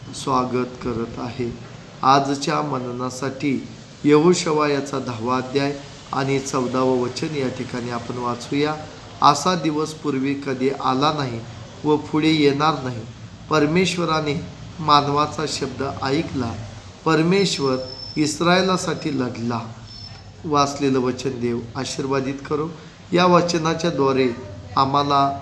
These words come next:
अ, समजत आहे की आपला जो परमेश्वर, जो जिवंत देव आहे, त्या जिवंत देवावरती जर तुम्ही विश्वास ठेवाल, त्या जिवंत देवाची तुम्ही प्रार्थना कराल,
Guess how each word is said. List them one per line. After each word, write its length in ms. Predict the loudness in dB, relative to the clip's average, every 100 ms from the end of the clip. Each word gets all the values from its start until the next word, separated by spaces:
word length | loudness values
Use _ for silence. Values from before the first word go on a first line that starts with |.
| -12 -18 -12 -2
अ, 340 | 2 4 2
समजत 600 | 2 -2 -2 -2 -2 -2
आहे 360 | -2 0 0 0 -4 -14 -20 -20 2
की 260 | 6 6 4 4
आपला 400 | 4 4 0 0
जो 320 | 0 -2 -4 -8 -18 -6
परमेश्वर, 600 | -2 -2 -2 -4 -2 -2
जो 340 | -2 -4 -2
जिवंत 500 | -2 -2 -2 -2 -4
देव 260 | -2 0 2
आहे, 340 | 2 2 0 0 -6 -14 -16 2
त्या 120 | 4
जिवंत 480 | 4 2 2 0 -2
देवावरती 920 | 2 4 4 2 0 0 0 0 -2 -12 -18 -6 0
जर 120 | 0
तुम्ही 340 | 2 0 0
विश्वास 480 | 0 -2 0 0 0 0
ठेवाल, 340 | 0 2 0 -2 -8 -12 -12 -2
त्या 100 | 2
जिवंत 440 | 4 6 6 4 0
देवाची 420 | 2 2 2 0
तुम्ही 300 | -4 -2 -2
प्रार्थना 560 | -4 0 0 0 -4 -8
कराल, 400 | -6 -2 0 0